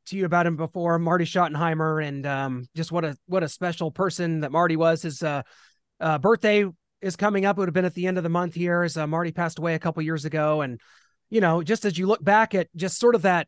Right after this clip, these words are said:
connection between the, the Chiefs and Chargers have, it's gone back so many years, the A F C West. So I know that, uh, as a, as a former Charger, that the, that this co-, this division means a lot to you, and winning it means a lot to you because it hasn't been done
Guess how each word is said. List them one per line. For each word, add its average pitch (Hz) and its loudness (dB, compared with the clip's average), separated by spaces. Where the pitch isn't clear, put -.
connection 196 0
between 170 -6
the, 165 -2
the 143 -8
Chiefs 220 -2
and 175 -4
Chargers 185 -2
have, 190 4
it's 151 -4
gone 202 -2
back 190 0
so 190 -4
many 175 -2
years, 185 2
the 160 -6
A 180 -4
F 185 -4
C 185 -10
West. 180 0
So 202 4
I 185 6
know 214 6
that, 170 -2
uh, 208 -4
as 180 2
a, 175 0
as 160 -4
a 165 -4
former 220 4
Charger, 196 0
that 175 -4
the, 190 4
that 190 -2
this 247 4
co-, 247 0
this 240 0
division 233 0
means 285 4
a 233 6
lot 190 4
to 156 -12
you, 104 -16
and 196 2
winning 294 4
it 208 0
means 202 0
a 185 0
lot 196 2
to 214 -6
you 233 0
because 226 0
it 220 0
hasn't 226 2
been 185 -4
done 254 4